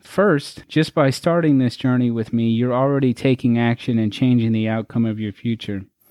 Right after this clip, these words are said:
Action is important and is crucial to your overall success,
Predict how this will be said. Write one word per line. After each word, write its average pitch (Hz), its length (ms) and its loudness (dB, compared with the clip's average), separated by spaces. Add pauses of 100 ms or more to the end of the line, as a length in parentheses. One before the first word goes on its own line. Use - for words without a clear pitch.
(300)
Action 170 380 0
is 135 160 4
important 131 480 2
and 120 160 -2
is 110 100 -2
crucial 143 500 -2
to - 140 -4
your 117 160 0
overall 120 540 -2
success, 113 600 -6